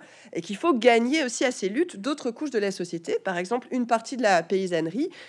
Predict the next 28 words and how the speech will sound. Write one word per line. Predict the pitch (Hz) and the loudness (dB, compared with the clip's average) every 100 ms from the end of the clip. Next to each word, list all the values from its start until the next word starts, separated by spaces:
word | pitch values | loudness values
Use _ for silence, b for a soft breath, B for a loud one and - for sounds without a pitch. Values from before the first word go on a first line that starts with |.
| B | B
qui | - | 0
elle | 233 | 2
aussi | 190 190 - 294 - | 2 -4 -4 -4 -2
écrasée, | 240 - 202 190 214 277 B B B | -4 -2 -2 0 -2 -4 B B B
euh, | 180 | -6
par | 175 220 220 | 0 -2 0
cette | 208 185 - | -6 -6 -6
loi | 170 170 226 | -4 2 2
du | 208 | 2
marché, | 175 160 - 269 453 B B | -4 -6 -4 -2 -4 B B
mais | - 233 269 | -4 0 2
également | 226 190 180 233 | 2 2 0 0
une | 311 | 0
partie | 254 190 - | -2 -6 -4
des | 294 226 | -4 -4
classes | - 220 - | -2 -2 0
moyennes. | 220 202 175 147 - _ | 0 0 0 -4 -12 _
Donc, | 214 - | -2 -2
euh, | 208 | -2
c'est | 202 220 | -4 -4
une | 196 | -4
vision, | 190 196 202 247 311 - _ _ _ _ b b _ - - | -4 -6 0 0 0 -4 _ _ _ _ b b _ -16 -4
euh, | 190 165 | 0 0
de, | 160 208 226 214 B B | -2 0 0 0 B B
du | 190 214 | -4 -2
monde | 220 220 302 359 - | 0 0 2 2 2
comme, | 233 254 | 0 2
euh, | 208 | 2